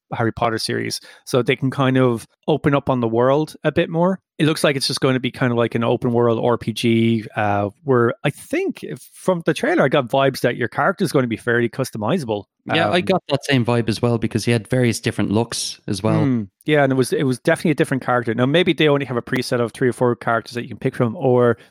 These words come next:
Speaker 1: maybe they're going down the whole character creation. It's been a while since I've seen a game with a really good character creator. So maybe they're gonna take the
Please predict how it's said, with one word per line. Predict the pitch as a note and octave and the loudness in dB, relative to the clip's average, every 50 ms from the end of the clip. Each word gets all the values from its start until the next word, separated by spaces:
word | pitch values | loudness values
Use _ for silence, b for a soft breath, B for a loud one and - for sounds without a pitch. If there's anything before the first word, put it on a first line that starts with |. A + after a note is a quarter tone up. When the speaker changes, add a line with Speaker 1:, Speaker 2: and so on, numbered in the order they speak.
| B - | B -2
Speaker 1:
maybe | B2+ A#2+ A#2+ | 0 0 0
they're | A2+ G#2 | 0 0
going | - A#2+ A#2 | -2 -2 -2
down | A2+ A2+ A2 A2 | -2 -2 -4 -4
the | G#2+ | -4
whole | - A#2+ A2+ A2 | -2 -2 -2 -2
character | - - B2 A#2 A2+ - B2 | -2 -2 -2 0 0 -2 -4
creation. | A2 - - A#2+ A#2+ B2 - F3 C#3+ | -4 -4 -4 -4 -4 -4 -4 -4 -4
It's | B2 - | -4 -2
been | - A#3+ A3+ | -2 0 0
a | - | 0
while | - C3+ C#3 C#3+ C3+ B2+ | 2 2 2 2 2 0
since | - - A#2 - | -2 -4 -6 -6
I've | B2 G#2+ | -6 -4
seen | - C3+ A#2+ | -2 -2 -2
a | A#2 | 0
game | G#2 B2 A#2 A2+ G#2+ | 0 0 0 0 -2
with | G#2 G#2 | -2 -2
a | |
really | G#2 A2+ A2 G#2+ | 0 0 0 0
good | G#2+ - A2+ G#2 | 0 -2 -2 -2
character | - - A2+ G#2+ G2+ - A#2+ | 0 0 0 0 0 -2 -6
creator. | G#2+ - - A2+ G#2 - - A2 A2 - _ _ _ _ _ | -6 -4 -2 -2 -2 -2 -4 -10 -12 -12 _ _ _ _ _
So | - - | -2 0
maybe | B2 B2+ B2+ B2+ B2+ | 2 2 2 2 2
they're | - B2 A2+ | 2 2 0
gonna | A#2 A2+ A2 | 0 0 -2
take | - - B2 - | -4 -6 -6 -4
the | - A#2+ A2+ A2 G#2 | -2 -2 -2 -2 -4